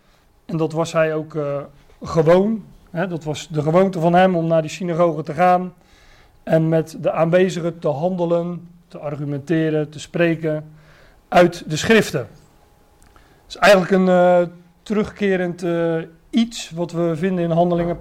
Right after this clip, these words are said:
Paulus komt ergens, zoekt eerst, eh, de Joden op in de synagoge. En, ehm, de reactie van de Joden is ook meestal vrijwel altijd hetzelfde. Dat zullen we ook hier nogal zien.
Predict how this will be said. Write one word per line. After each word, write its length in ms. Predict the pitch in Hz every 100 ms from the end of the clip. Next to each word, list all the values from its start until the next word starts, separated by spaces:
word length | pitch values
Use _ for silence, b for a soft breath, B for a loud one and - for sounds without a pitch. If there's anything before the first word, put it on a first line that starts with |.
| -
Paulus 680 | 196 202 196 196 196 - - b b b b b
komt 260 | - 202 185
ergens, 600 | 196 185 165 175 170 - -
zoekt 280 | 180 170 165
eerst, 280 | 208 185 180
eh, 140 | 175
de 360 | 160 160 151 156
Joden 300 | 175 185 170
op 220 | 170 170
in 120 | 233
de 60 | 160
synagoge. 680 | - 160 147 170 165 165 165 b b b b b b b b b b _
En, 500 | - 156 147 147 135 B - - -
ehm, 480 | - 147 139 135 139 127 -
de 120 | 180
reactie 340 | 147 165 -
van 100 | 156
de 60 | 160
Joden 240 | 160 160
is 140 | 156 160
ook 140 | 170
meestal 640 | 165 170 170 170 151 147 -
vrijwel 640 | - - 165 165 160 156 -
altijd 300 | 170 165 151
hetzelfde. 640 | 147 208 202 185 175 190 180 - _ _ _ _ _
Dat 100 | -
zullen 180 | - 151
we 60 | 151
ook 80 |
hier 140 | 143 180
nogal 260 | 175 170
zien. 420 | 156 165 160 165